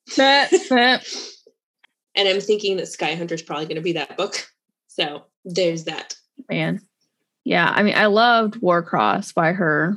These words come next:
Speaker 2: Was fantastic.
Speaker 1: Mm-hmm.
Speaker 2: Mm. All right. Well, rolling into this, my next one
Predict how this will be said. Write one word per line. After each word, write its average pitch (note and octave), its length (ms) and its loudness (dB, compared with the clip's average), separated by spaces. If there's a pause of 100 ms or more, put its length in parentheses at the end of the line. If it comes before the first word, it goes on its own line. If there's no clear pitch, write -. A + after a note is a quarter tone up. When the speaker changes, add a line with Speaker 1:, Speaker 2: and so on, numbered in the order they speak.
Speaker 2:
Was - 640 -4
fantastic. F3 960 0 (480)
Speaker 1:
Mm-hmm. D#3+ 360 -10 (1300)
Speaker 2:
Mm. C3 140 -2 (680)
All F#3 80 0
right. F#3+ 300 2 (360)
Well, - 300 2 (160)
rolling D#4 480 4
into B3 260 4
this, G3 520 2 (100)
my B3 520 6
next G#3+ 380 2
one G3 560 4